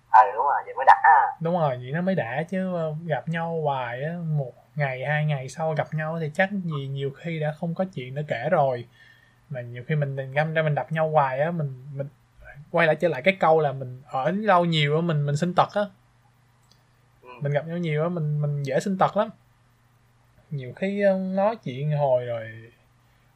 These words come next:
Speaker 2: nói phật lòng ý ông này bà kia, giống kiểu vậy.
Speaker 1: Ờ.
Speaker 2: Mình không biết được. Nhiều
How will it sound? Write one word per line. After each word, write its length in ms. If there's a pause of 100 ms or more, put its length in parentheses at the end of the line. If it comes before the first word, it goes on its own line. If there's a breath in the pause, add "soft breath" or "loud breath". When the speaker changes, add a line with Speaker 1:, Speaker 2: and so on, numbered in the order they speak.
(300)
Speaker 2:
nói 140
phật 240
lòng 260
ý 260 (140)
ông 180
này 200
bà 220
kia, 380 (500)
giống 120
kiểu 220
vậy. 340 (640)
Speaker 1:
Ờ. 80 (160)
Speaker 2:
Mình 80
không 160
biết 160
được. 220 (720)
Nhiều 140